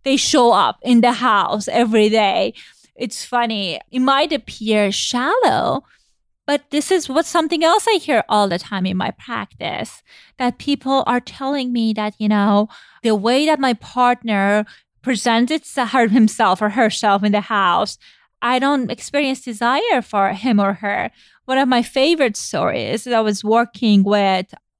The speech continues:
I was working with this couple, and we were talking about different things that they can do to improve their sex life. And one of the things is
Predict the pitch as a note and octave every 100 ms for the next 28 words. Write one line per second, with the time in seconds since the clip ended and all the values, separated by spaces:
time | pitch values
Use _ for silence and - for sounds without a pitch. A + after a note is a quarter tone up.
0 | _ B3+ C4+ A#3+ D4 - G#4+ D4 A3 A3
1 | A3+ - - A4 C#4 A3 G#3+ - - -
2 | - B3+ B3+ B3 C4 C4 C4 B3 A#3+ G#3
3 | G3+ G3 G3 G3 F#3+ G#3+ G3+ A3+ G3 G3+
4 | F#3+ G3 - G3 F3+ G#3 G#3 - G3+ F#3+
5 | - G3 G3 F#3+ G3 _ _ _ F#3+ G#3
6 | - C#5+ - - B3 B3+ C4 C#4+ B4+ E4
7 | D4+ A#3+ A#3 G#3 G#3+ G#3 -